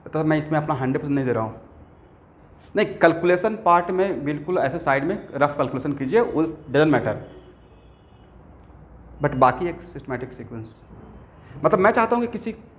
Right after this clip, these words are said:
एक minute, एक minute, मैं चाहता हूँ किसी question को आप लोग बना रहे हो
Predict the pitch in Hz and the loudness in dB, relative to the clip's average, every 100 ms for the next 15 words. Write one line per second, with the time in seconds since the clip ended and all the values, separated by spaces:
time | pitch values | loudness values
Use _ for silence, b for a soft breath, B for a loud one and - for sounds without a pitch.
0 | - - 170 196 180 139 143 170 156 120 | -20 2 4 6 6 4 6 4 2 -2
1 | - 170 214 214 214 226 214 226 - 185 | 0 6 6 8 6 2 -2 -4 0 0
2 | 208 208 190 - 165 156 143 175 208 208 | 2 2 0 0 -4 0 4 6 6 6